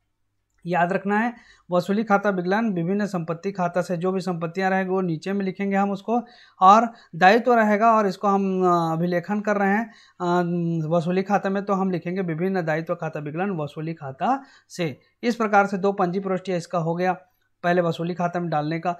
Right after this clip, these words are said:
उसके बाद हम क्या करेंगे, जो संपत्तियां हैं उसको बेचेंगे, तो संपत्तियों को बेचेंगे तो उससे धनराशि प्राप्त होगी। तो हम लिख देंगे बैंक या रोकड़ खाता विकलन वसूली खाता से। आप केवल एक का प्रयोग कीजिएगा, जैसे बैंक लिख रहे हैं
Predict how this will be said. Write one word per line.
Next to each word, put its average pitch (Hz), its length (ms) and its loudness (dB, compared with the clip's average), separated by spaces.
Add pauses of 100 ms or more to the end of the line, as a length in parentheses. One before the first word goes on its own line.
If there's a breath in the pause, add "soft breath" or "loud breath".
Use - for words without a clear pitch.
(260 loud breath)
उसके 202 260 0
बाद 214 340 6 (360)
हम 226 160 4
क्या 214 180 4
करेंगे, 208 420 0 (300 loud breath)
जो 214 460 4 (180)
संपत्तियां 196 580 2
हैं 208 60 4
उसको 202 200 -2
बेचेंगे, 208 520 0
तो 214 120 -4
संपत्तियों 185 520 -2
को 220 80 -4
बेचेंगे 202 400 -2
तो 208 120 -2
उससे 202 180 -4
धनराशि 185 480 0
प्राप्त 202 360 0
होगी। 175 300 0 (300 soft breath)
तो 190 80 2
हम 208 220 6
लिख 202 120 0
देंगे 196 240 0
बैंक 190 340 0
या 190 60 2
रोकड़ 175 300 -2
खाता 170 240 -4
विकलन 180 440 0 (280 loud breath)
वसूली 180 360 0
खाता 165 320 -4
से। 165 140 -6
आप 170 320 0
केवल 202 320 0
एक 208 400 -2
का 214 80 0
प्रयोग 170 360 -2
कीजिएगा, 143 360 -6
जैसे 175 280 -2
बैंक 202 280 0
लिख 208 160 -2
रहे 196 140 0
हैं 220 240 0